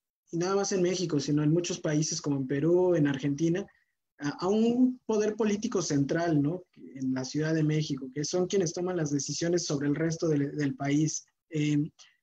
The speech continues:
me parece que no, no va por ahí tanto. De hecho, eh, Montesquieu en sus,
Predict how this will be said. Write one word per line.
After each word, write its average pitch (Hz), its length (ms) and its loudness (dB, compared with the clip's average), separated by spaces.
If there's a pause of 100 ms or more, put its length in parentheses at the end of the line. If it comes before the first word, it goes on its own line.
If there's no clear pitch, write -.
me 175 100 0
parece 226 320 2
que 190 160 2
no, 196 260 2
no 220 220 2
va 233 180 0
por 214 140 2
ahí 170 180 2
tanto. 180 460 -2 (320)
De 185 180 0
hecho, 196 540 0
eh, 151 220 4
Montesquieu 156 800 2
en 180 80 2
sus, 147 600 2